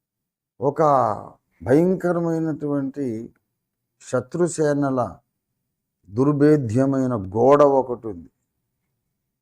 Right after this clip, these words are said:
వాళ్ళందరూ దగ్గరగా అల్లినట్టుగా ఒక గోడలాగా నిలబడ్డారు పైన. అందుకే "గగనము చీల్చుకొని దిగి రమ్మని" యెషయా ప్రార్థన చేశాడు.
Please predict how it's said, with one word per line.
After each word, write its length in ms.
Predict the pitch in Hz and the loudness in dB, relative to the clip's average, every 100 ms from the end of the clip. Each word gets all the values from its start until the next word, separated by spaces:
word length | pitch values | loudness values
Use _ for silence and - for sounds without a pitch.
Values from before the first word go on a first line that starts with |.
| _ _ _ _ _ | _ _ _ _ _
వాళ్ళందరూ 460 | 101 110 123 143 135 | -6 -4 -2 -2 -2
దగ్గరగా 760 | 90 127 135 131 156 165 151 120 | -4 -8 -6 2 4 4 2 0
అల్లినట్టుగా 640 | 127 143 143 127 131 127 | 2 2 0 -2 -8 -6
ఒక 180 | 110 98 | -8 -8
గోడలాగా 540 | 92 113 120 117 110 | -4 -2 0 -2 -2
నిలబడ్డారు 640 | 104 101 95 98 78 73 85 - | -4 -8 -8 -10 -12 -20 -20 -20
పైన. 80 | 78 _ _ _ _ _ _ _ _ _ _ _ _ _ - | -20 _ _ _ _ _ _ _ _ _ _ _ _ _ -10
అందుకే 280 | 117 135 139 | -8 -4 -2
"గగనము 680 | 127 107 113 131 135 139 | -2 -2 0 2 2 0
చీల్చుకొని 840 | 135 - 202 202 - 190 - 170 160 | -2 0 0 0 -4 -8 -6 -6 -6
దిగి 240 | 139 131 | -6 -6
రమ్మని" 440 | 127 123 120 117 110 | -4 -4 -4 -4 -6
యెషయా 380 | 101 - 110 101 | -8 -8 -10 -10
ప్రార్థన 600 | 92 90 90 82 82 78 | -12 -12 -12 -16 -18 -20
చేశాడు. 300 | _ - | _ -20